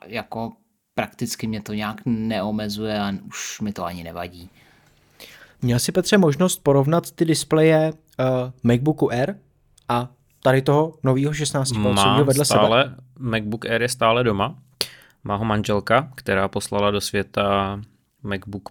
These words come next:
Speaker 3: Pro třináct dvacet osmnáct touch barem. A, eh, mám možnost to porovnat, jako ten displej je nesrovnatelný, ale než, než začneme řešit tu krásu toho displeje, jenom chci říct jednu věc,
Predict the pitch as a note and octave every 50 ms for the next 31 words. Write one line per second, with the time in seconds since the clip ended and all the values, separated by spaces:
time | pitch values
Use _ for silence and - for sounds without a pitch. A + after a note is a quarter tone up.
0 | - _ G2+ G2+ G2+ G2+ G2+ - - - G2 F#2+ G2 G2 G2+ G2+ - - - _
1 | _ - - _ _ _ - - - - - - - - - _ - _ _ -
2 | - - - - - - - - A2 G#2+ G2+ G2+ - - - G#2 F2+ F2+ F2 F2+
3 | F2+ F#2+ G#2 B2 - - - - - - _ _ _ _ _ _ - - - -
4 | - _ _ _ _ - G#2+ G#2 G#2 G#2 G#2+ G#2+ G#2+ G#2+ G#2 G#2+ G#2+ - - _
5 | _ _ _ _ _ _ _ _ _ _ _ _ _ _ _ _ _ _ _ _
6 | _ _ _ _ - - B2+ A#2 A2+ A2 A2 A#2 A#2 B2 B2 B2+ C3+ B2+ B2+ C#3+
7 | C3 - B2 A#2 B2 B2 B2+ C#3 C#3 C#3 C#3 C#3 C#3 C#3 - - _ _ _ _
8 | _ _ - A2+ G#2 G#2 G2+ G#2+ A#2+ A2+ G#2+ G#2+ A#2 A2+ G2+ - - _ A2+ A2
9 | G#2+ G#2+ G#2+ G#2+ G#2 G#2 G#2 G#2 G#2 G#2 G2+ - - G#2+ G#2 G#2+ G#2+ G#2+ - -
10 | G#2 G2 F#2 - - F#2 G2 G#2 A2 A2 - - - - - G#2+ G#2+ G#2+ G2 -
11 | - B2+ A2+ A2+ A2+ - A#2 A2+ A2+ A2 A2 - A2+ A2+ B2+ B2 B2+ - G#2+ G#2+
12 | G2+ - - A2+ - A#2+ G#2+ A2+ G#2 G#2 - - - C3 A#2+ G2+ G2 G2+ G2+ G2+
13 | - - B2+ G#2+ A2 A2+ A2+ G#2+ A2+ A#2 A2 G2 - - - - -